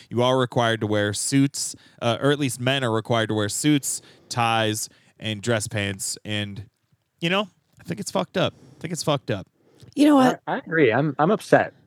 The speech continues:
Speaker 2: Uh, I'm upset that, like, a new dress code rule is, like, a thing that we're doing. But I do have to say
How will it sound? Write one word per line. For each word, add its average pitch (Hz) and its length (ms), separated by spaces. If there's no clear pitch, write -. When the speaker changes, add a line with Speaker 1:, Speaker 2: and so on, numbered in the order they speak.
Speaker 2:
Uh, 269 600
I'm 277 200
upset 247 440
that, 254 340
like, 226 380
a 214 160
new 208 480
dress 190 360
code 208 600
rule 208 640
is, 196 320
like, 185 580
a 214 80
thing 208 460
that 196 180
we're 202 180
doing. 202 760
But 220 220
I 220 140
do 214 280
have 233 220
to 240 140
say 196 580